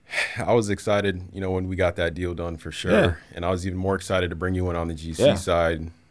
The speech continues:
Speaker 1: um, just because, you know, seeing that happen is just awesome.
Speaker 2: Yeah.
Speaker 1: For sure. And she, she, I call her every day, you know, and she, she's very excited to work with you. She says you're awesome as well.
Speaker 2: Thank you.
Speaker 1: She says you're always on top of it. So
Speaker 2: I try to.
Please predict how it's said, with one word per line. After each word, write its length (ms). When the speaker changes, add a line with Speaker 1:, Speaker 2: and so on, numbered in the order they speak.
Speaker 1:
um, 240
just 180
because, 640
you 100
know, 120
seeing 320
that 180
happen 300
is 180
just 220
awesome. 560
Speaker 2:
Yeah. 260
Speaker 1:
For 180
sure. 320
And 120
she, 300
she, 300
I 100
call 220
her 100
every 220
day, 320
you 100
know, 100
and 80
she, 320
she's 240
very 260
excited 320
to 60
work 220
with 140
you. 180
She 160
says 260
you're 200
awesome 300
as 120
well. 400
Speaker 2:
Thank 240
you. 160
Speaker 1:
She 120
says 240
you're 100
always 220
on 120
top 280
of 100
it. 200
So 240
Speaker 2:
I 80
try 240
to. 680